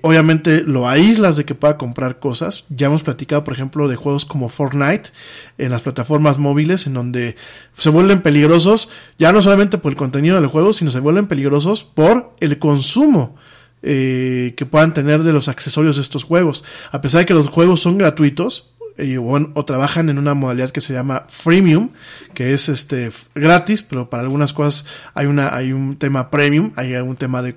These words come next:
de, de pagos. ¿Y qué pasa con esto? Pasa que, eh, ya han habido, eh, lamentables casos en donde, pues, abuelita o tía le presta a niño la tableta, tiene Fortnite,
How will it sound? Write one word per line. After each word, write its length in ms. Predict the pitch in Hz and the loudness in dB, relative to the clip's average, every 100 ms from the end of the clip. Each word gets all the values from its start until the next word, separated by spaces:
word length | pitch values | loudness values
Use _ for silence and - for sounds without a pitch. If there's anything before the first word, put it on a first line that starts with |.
| - | -10
de, 140 | 120 | -12
de 200 | - 160 | -12 -14
pagos. 540 | - 156 147 226 - _ _ _ _ _ _ _ - - | -2 0 0 -2 -6 _ _ _ _ _ _ _ -16 -6
¿Y 300 | 214 233 277 - - - - | 4 6 6 2 -18 -20 -4
qué 140 | - 208 | 2 4
pasa 380 | 196 196 214 196 | 4 4 2 0
con 180 | 147 | 0
esto? 400 | 147 147 - 240 - - - _ | 0 0 -4 -6 -10 -20 -20 _
Pasa 420 | 175 175 196 190 | 2 4 2 0
que, 320 | 180 185 226 - | 2 2 2 0
eh, 540 | 151 139 135 139 - _ | -4 -2 -4 -6 -10 _
ya 200 | 143 160 | -4 0
han 60 | 175 | 4
habido, 560 | 160 160 156 151 147 - - | 6 6 6 4 0 -12 -8
eh, 320 | 131 127 120 | -6 -6 -4
lamentables 540 | 127 135 131 151 160 | -2 -2 0 0 0
casos 320 | - 185 185 160 | 2 2 2 0
en 80 | |
donde, 240 | 139 127 127 | -2 -4 -6
pues, 240 | 131 123 | -8 -8
abuelita 640 | 127 131 143 170 175 185 190 - - - | -6 -2 0 2 2 0 -2 -12 -20 -8
o 160 | 131 | -8
tía 340 | - 156 170 165 | -2 2 4 4
le 140 | 139 | 2
presta 640 | 131 139 127 - 143 143 139 | -2 -4 -4 -2 0 -2 -4
a 500 | 123 117 117 113 110 | -8 -6 -6 -8 -4
niño 400 | 143 170 165 143 | 2 2 2 2
la 160 | 123 | -2
tableta, 560 | 117 131 151 151 202 - - - | -4 0 0 0 -6 -8 -20 -18
tiene 220 | - 147 143 | -2 0 0
Fortnite, 640 | 147 147 147 160 214 | -2 -2 0 0 0